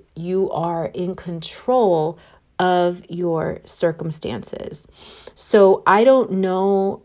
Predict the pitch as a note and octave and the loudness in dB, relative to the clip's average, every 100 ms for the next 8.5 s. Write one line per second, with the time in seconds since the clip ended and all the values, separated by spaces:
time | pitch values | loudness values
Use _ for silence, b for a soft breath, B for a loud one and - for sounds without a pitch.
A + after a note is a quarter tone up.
0 | - F3 F3 F#3 F3+ - - - _ F3+ | -14 -10 0 2 2 0 -6 -20 _ -2
1 | F#3 F3+ F#3+ G#3+ G3+ G#3+ G3 D#3+ C#3+ D#3 | 2 6 6 4 2 -2 -2 -2 -6 -4
2 | A#3+ A#3+ A#3+ A#3+ - E3 F3+ F3+ E3+ - | -2 0 0 -2 -4 -6 -4 -2 -4 -4
3 | E3+ E3+ F3+ E3+ F3 - F3 E3+ D#3+ D#3 | -6 -4 -4 -2 -4 -6 -8 -6 -6 -8
4 | F3+ _ _ _ _ _ - - E3+ E3 | -12 _ _ _ _ _ -12 -8 -4 -4
5 | D#3+ G#3 A#3 A#3 A3+ A3+ A3 G#3 G#3+ G#3 | -2 -2 -2 -4 -2 -2 0 0 4 4
6 | G#3 G#3+ B B B - F3+ E3+ E3+ F3+ | 2 -2 B B B -4 -2 -2 -2 -2
7 | F3 F3 E3 D3+ D3+ E3 D3 F#3+ G3 F#3+ | -2 -6 -4 -4 -4 -8 -6 -2 -2 -2
8 | F#3+ F#3 F#3 F#3+ | -2 -2 -4 -6